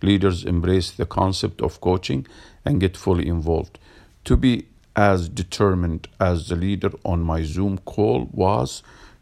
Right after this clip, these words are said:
to creating a coaching culture is probably halfway towards achieving it.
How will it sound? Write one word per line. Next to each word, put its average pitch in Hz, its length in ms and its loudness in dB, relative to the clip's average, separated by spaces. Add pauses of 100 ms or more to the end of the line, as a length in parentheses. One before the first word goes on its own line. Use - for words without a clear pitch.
to 98 100 -2
creating 90 540 0
a - 60 -6
coaching 90 400 -2
culture - 380 0
is 107 140 -2
probably 101 460 -2
halfway 92 640 2 (400)
towards 87 420 4
achieving 85 560 -2
it. - 240 -8